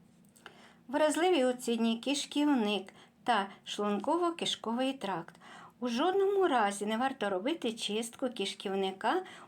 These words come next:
у ці дні, небажані операції на черевній порожнині. Можна проводити процедури по очищенню печінки і лікуванню шкіри. Це також вдалий час для косметичних процедур та для підготовки для пластичної операції.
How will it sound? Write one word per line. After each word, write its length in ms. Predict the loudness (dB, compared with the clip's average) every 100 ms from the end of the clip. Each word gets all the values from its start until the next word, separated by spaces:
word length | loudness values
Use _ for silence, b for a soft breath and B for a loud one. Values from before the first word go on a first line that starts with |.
| B
у 80 |
ці 260 | -6 -2 -2
дні, 360 | -2 -2 -4 -6 B B
небажані 560 | -6 -2 -2 0 2 0
операції 840 | 2 0 2 0 -2 -4 -4 -6 B B
на 120 | -4
черевній 540 | -2 -2 0 0 -2 -4
порожнині. 840 | -4 -4 -4 -4 -2 -2 -2 -4 B B B
Можна 320 | -2 0 2 0
проводити 580 | 0 -4 -4 -4 -6
процедури 640 | -6 -8 -4 -2 0 0 -2 B B B
по 120 | -2
очищенню 600 | -2 -2 -4 0 2 4
печінки 960 | 2 -2 -4 -6 -2 0 0 -2 -4 -4 B B -6
і 220 | -2 0
лікуванню 640 | 0 -2 -4 0 0 0 0
шкіри. 500 | -4 -8 -8 -6 -8 -12 B B B
Це 140 | -2
також 340 | 0 0 0 0
вдалий 400 | 2 2 2 0
час 260 | -2 -2
для 240 | 0 0 -2 B B -6
косметичних 960 | -4 0 2 2 2 -2 -2 -6 -8
процедур 600 | -6 -8 -4 -4 -2 -4
та 180 | -2 -4
для 180 | -2 -2
підготовки 640 | -4 -4 -4 -2 -4 -2
для 140 | -4 -4
пластичної 720 | -4 -8 -4 -6 -4 -2 -2
операції. 640 | -2 -4 -4 -6 -10 -16